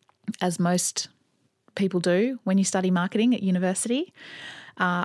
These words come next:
I would definitely say that they have absolutely evolved since the four Ps. We probably need about fifteen now.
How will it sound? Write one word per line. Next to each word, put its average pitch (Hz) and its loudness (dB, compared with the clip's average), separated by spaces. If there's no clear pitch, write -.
I 175 0
would 175 0
definitely 180 -2
say 165 -2
that 165 -2
they 165 -4
have 170 -4
absolutely 170 -4
evolved 165 -2
since - -6
the - -6
four 170 -2
Ps. 220 -2
We 165 -2
probably 170 -2
need 156 -2
about 151 -6
fifteen 180 -2
now. 180 -2